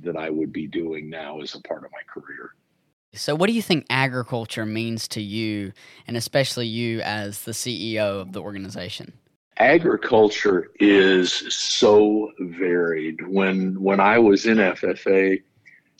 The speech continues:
Speaker 1: back then you used to quote that every, every farmer fed fifty-six people.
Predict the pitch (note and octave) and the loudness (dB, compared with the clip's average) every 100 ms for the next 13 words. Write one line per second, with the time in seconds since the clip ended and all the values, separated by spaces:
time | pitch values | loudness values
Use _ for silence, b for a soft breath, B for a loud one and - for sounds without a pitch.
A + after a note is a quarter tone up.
0 | _ A2+ A2+ - A2+ A2 G#2 F#2 F#2+ - | _ 2 2 2 0 2 2 2 -2 -4
1 | - - - G2 G2 - F#2+ E2 D#2+ - | -8 -6 0 0 0 -4 -8 -8 -10 -16
2 | _ - A2 G2 F#2+ F2+ - - A2+ A2+ | _ 0 2 2 0 -2 -4 0 2 2
3 | G#2 F#2+ - A2+ G#2 G#2+ G#2 F#2 E2+ - | 0 -4 -6 -4 -2 -2 -2 -2 -4 -8
4 | - G2 F#2+ D#2+ - - G2 - E2+ - | -6 -2 -2 -2 -8 -4 -4 -4 -10 -8
5 | - - - - - - - | -10 -10 -12 -10 -12 -12 -20